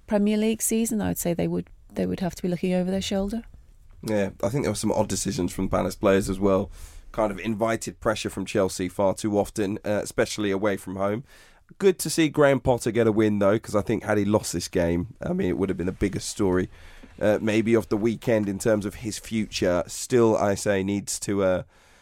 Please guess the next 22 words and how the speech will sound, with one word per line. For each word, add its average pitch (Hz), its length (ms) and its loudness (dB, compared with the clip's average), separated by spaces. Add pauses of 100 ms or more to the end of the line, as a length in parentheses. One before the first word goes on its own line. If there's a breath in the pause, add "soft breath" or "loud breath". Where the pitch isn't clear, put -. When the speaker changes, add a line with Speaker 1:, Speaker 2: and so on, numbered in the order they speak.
(220 soft breath)
Speaker 2:
to 117 100 -6
keep 131 300 -2
the 101 60 -2
positivity 107 680 2
going. 113 360 4
Hopefully 107 300 0
he 107 60 0
can 104 140 -4
build 107 260 2
on 101 120 0
it 101 120 -4
in 104 180 -2
midweek. 104 480 -2
Anyway, 135 300 2
let's - 340 -4
end, 120 240 -2
shall 127 220 0
we, 151 220 -6 (540 soft breath)
on 139 160 2
an 147 180 0
incredible 156 840 2
win 120 460 2